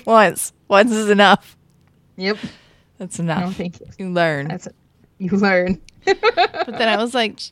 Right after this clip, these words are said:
Speaker 1: then it's, I was like, "No, you have the wrong number. I don't know a John. My <laughs> name's Tasha." I'm like an idiot. <laughs> It's like, "Jesus is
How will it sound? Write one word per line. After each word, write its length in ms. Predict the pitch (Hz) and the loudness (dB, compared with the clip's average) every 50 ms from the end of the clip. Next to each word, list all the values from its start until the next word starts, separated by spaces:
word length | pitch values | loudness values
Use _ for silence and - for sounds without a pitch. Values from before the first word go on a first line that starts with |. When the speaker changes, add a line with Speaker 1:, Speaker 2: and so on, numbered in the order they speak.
| _ - | _ -6
Speaker 1:
then 260 | 226 233 240 247 262 | -2 0 0 0 -2
it's, 260 | 262 247 - - - _ - | -4 -6 -8 -10 -12 _ -2
I 100 | 220 220 | -2 0
was 160 | 214 226 214 | 0 0 0
like, 200 | 214 208 208 202 | 0 0 0 0
"No, 640 | 214 233 240 240 240 240 240 233 233 233 233 233 226 | -2 0 0 2 2 2 2 0 0 0 0 0 -2
you 160 | - - 240 233 | -2 0 0 0
have 80 | 240 254 | 0 0
the 80 | 254 | 0
wrong 220 | 254 262 262 269 277 | 0 0 0 0 0
number. 880 | 277 277 277 262 233 233 226 220 214 220 214 214 214 214 214 214 214 - _ _ _ _ _ _ _ _ _ _ _ _ _ _ | 0 -2 0 0 0 2 2 2 2 2 2 2 2 0 0 -2 -4 -8 _ _ _ _ _ _ _ _ _ _ _ _ _ _
I 120 | - 160 185 | -2 0 2
don't 180 | 214 233 202 | 2 0 2
know 220 | 214 220 220 220 240 | 2 2 4 4 2
a 80 | 247 | 0
John. 480 | 214 202 220 196 180 175 175 175 180 180 | 0 0 0 2 2 2 2 2 2 0
My 120 | 175 180 | 0 0
<laughs> 20 | 214 | 0
name's 340 | 226 220 196 202 - - - | 0 -2 -4 -6 -10 -8 -4
Tasha." 400 | - 196 208 180 - 196 - - _ - | -2 -2 -2 -2 -4 -4 -6 -6 _ -8
I'm 320 | 214 185 180 185 185 190 196 | -4 -2 0 2 4 6 6
like 220 | 208 214 226 - | 6 6 6 4
an 80 | 285 269 | 2 4
idiot. 460 | 285 277 254 247 240 233 226 220 - _ _ _ _ _ _ _ _ _ _ _ - | 4 6 8 8 8 8 8 6 4 _ _ _ _ _ _ _ _ _ _ _ -10
<laughs> 100 | 320 311 269 - - 240 247 247 - - _ _ _ _ _ _ _ _ _ _ - - _ - 381 403 392 349 339 302 262 - - _ | -10 -10 -10 -12 -14 -16 -16 -16 -18 -20 _ _ _ _ _ _ _ _ _ _ -20 -20 _ -8 -6 -6 -4 -4 -6 -6 -8 -10 -10 _
It's 220 | - 220 233 233 - | -8 -8 -6 0 2
like, 160 | 285 269 226 | 2 2 2
"Jesus 540 | - - 285 285 302 302 302 302 359 370 339 | 0 -4 0 2 2 2 4 4 2 4 4
is 160 | 403 381 359 | 4 2 2